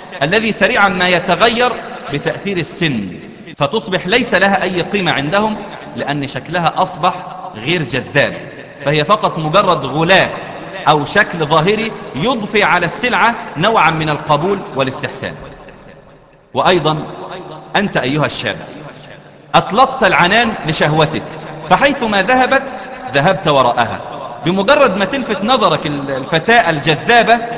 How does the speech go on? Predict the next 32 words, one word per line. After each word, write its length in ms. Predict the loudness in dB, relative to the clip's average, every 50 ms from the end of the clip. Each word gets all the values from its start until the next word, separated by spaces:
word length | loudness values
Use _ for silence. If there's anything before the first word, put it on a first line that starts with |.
| -8 -8 -6 0 4
تلهث 420 | 4 4 6 4 2 2 2 4
وراءها، 520 | 4 6 6 6 6 6 6 6 6 4 2 0 -8 -8 -4 0
وكأنه 580 | 2 2 2 2 2 2 2 2 0 0 0 0
ليس 240 | 0 -2 0 0 0
هناك 240 | 0 2 0 -2 -2
حساب 420 | -4 -8 -6 -2 2 2 2 4 4
ولا 200 | 4 4 6 6
رقيب. 340 | 4 4 2 0 -4 -4 -6 -8 -10 -12 -12 -12 -12 -12 -14 -14 -8 -2 0
مفيش 320 | 0 2 2 0 -2 0
حاجة 160 | 0 0 0
اسمها 480 | 0 -2 0 0 2 2 4 2 2 2
نعمل 340 | 2 2 2 2 0 0 0
إيه، 160 | 0 0 0
ما 100 | 0 0
هو 360 | 0 0 0 0 -2 -4 -4 -6 -10 -12 -12 -8 -4
من 140 | 0 0 2
اللي 140 | 2 2 0
بنشوفه 640 | 0 0 -2 -2 -2 0 0 0 0 0 -4 -4 -4 -8 -12 -14 -14 -14 -14 -10 -6
وأصل 540 | -2 0 2 2 2 2 2 0 0 0 0
البنات 380 | 0 2 2 2 2 2 2 4
تعبونا 420 | 4 4 4 4 2 0 0 0
ومش 220 | 0 0 -2 -2
قادرين 260 | -2 0 0 0 0 0
نصبر. 420 | 0 -2 -2 -2 -2 -2 -2 -4 -8 -12 -8 -2
لا، 280 | 2 2 2 4 4 2
هذا 140 | 4 4 4
ليس 200 | 2 2 2 0
بصحيح، 480 | -2 0 0 0 2 2 0 -2 -2 -6 -8 -12 -12 -14 -14 -10 -6 -2
كل 160 | -2 2 4
هذا 200 | 4 4 4 2
ليس 220 | 0 0 0 -2 -2
مبرر 580 | -2 -2 0 2 4 4 4 4 2 0 -2